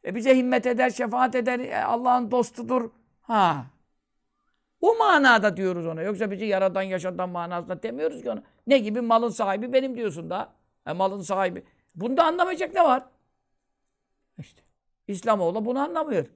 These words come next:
Aziz Bayındır bunu anlamıyor. Allah'tan başka Mevla yok. Ya Allah'tan başka Mevla yok. Hakiki Mevla yok. İşte mecazi manada işte "Evin malikiyim." diyorsun. O zaman ne olacak? Her şeyin maliki Allah değil mi?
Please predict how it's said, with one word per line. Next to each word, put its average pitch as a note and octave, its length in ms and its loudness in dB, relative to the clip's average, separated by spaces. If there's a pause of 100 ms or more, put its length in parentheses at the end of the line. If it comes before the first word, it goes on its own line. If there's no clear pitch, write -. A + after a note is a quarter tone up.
(160)
Aziz G3 320 -4
Bayındır G#3 320 -2
bunu A#3+ 160 -6
anlamıyor. C#4+ 420 -6 (400)
Allah'tan A#3 500 2
başka A3+ 220 -4
Mevla G#3+ 420 0
yok. E3+ 220 -4 (420)
Ya D3 80 -2
Allah'tan G#3 500 4
başka A#3 260 -2
Mevla A3+ 360 2
yok. C4+ 240 4 (120)
Hakiki G3+ 440 -4
Mevla F#3+ 400 2
yok. C3+ 280 -8 (300)
İşte F#3+ 140 -4
mecazi A3+ 580 0
manada A#3+ 680 0 (280)
işte E3 200 -8
"Evin A3+ 240 4
malikiyim." D4 560 2
diyorsun. C#4 460 -2 (840)
O G3 120 0
zaman B3+ 240 -2
ne D4 40 0
olacak? A#3+ 260 0
Her B3 100 2
şeyin A#3+ 220 -4
maliki A#3 380 0
Allah B3 320 -2
değil D#4 140 -6
mi? C3+ 120 -8